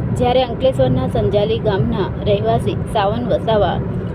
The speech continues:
એક મહિલા સાથે પોતાની બાઇક પર નર્મદા મૈયા બ્રિજ પરથી પસાર થઈ રહ્યા હતા. તે સમયે સામેથી આવતી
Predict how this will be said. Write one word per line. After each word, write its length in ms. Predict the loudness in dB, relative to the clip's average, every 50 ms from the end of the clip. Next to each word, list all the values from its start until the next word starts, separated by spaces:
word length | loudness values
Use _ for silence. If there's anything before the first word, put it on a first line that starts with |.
| -4 -2
એક 160 | -2 -2 0 0
મહિલા 360 | -2 -2 0 0 0 0 2 2
સાથે 220 | 2 2 2 2
પોતાની 500 | 2 2 0 0 0 0 0 -2 -2 0
બાઇક 240 | 0 0 0 0 -2 -2
પર 120 | -2 0 0
નર્મદા 480 | 0 0 0 2 2 2 2 0 -2
મૈયા 380 | -2 -2 -2 -2 -2 -2 -4 -4 -4 -4 -4 -4 -4 -4 -4 -4 -4
બ્રિજ 260 | -2 0 0 0 0 0
પરથી 340 | 0 0 0 0 2 0 0
પસાર 340 | 2 2 2 2 2 0 0
થઈ 200 | 2 0 2 2
રહ્યા 320 | 2 2 2 0 0 0
હતા. 240 | 0 0 0 0 0 -2 -2 -2 -2 -2 -2 -4 -2
તે 120 | 0 0 0
સમયે 420 | 2 0 0 -2 0 0 0 0 0 0 0 -2 -2 -4 -4 -4 -2
સામેથી 480 | -2 0 0 0 0 0 2 2 2
આવતી 320 | 2 2 0 0 2 0